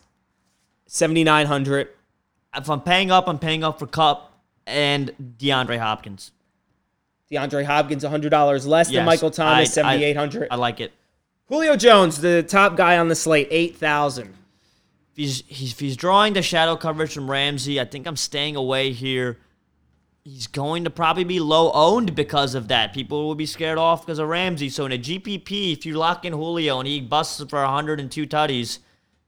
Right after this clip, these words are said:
Speaker 2: bang, you just won a million bucks.
Speaker 1: So we talked about Evan Ingram. We like stacking Danny Dimes with Evan Ingram.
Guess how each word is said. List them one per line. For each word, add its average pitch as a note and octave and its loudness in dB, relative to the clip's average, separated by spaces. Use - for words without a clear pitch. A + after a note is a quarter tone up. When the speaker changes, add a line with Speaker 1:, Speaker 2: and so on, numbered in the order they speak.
Speaker 2:
bang, B2+ -2
you A#2+ -16
just A#2 -10
won B2+ -8
a - -8
million B2 -8
bucks. B2+ -6
Speaker 1:
So - -2
we D#3+ 4
talked G#3 2
about F#3 4
Evan F3 2
Ingram. E3 4
We D3 -6
like D3+ 2
stacking D#3+ 2
Danny D3+ 2
Dimes D3 0
with C#3+ -2
Evan D3+ 0
Ingram. D3+ 2